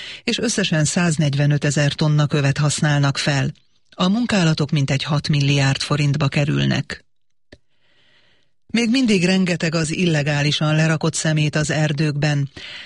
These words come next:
Ennek megakadályozására társadalmi szemléletváltásra van szükség, hangsúlyozta az élő környezetért felelős miniszter. Gajdos László felhívta a figyelmet arra, hogy az állami erdőgazdaságok kétezer-húsz óta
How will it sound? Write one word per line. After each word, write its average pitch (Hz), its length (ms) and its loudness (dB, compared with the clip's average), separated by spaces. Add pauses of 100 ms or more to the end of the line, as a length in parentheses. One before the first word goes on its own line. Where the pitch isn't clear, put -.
Ennek 247 300 -2
megakadályozására 170 1200 0
társadalmi 147 680 0
szemléletváltásra 151 1120 0
van 156 160 2
szükség, 151 580 -2 (340)
hangsúlyozta 160 640 0
az 156 160 0
élő 143 300 0
környezetért 143 720 0
felelős 139 480 0
miniszter. 135 640 -2 (560)
Gajdos 208 340 0
László 180 320 0
felhívta 190 520 0
a 160 40 2
figyelmet 156 540 2
arra, 175 340 0
hogy 175 200 2
az 147 260 0
állami 175 380 2
erdőgazdaságok 151 1160 0
kétezer-húsz 156 800 -2
óta 160 320 0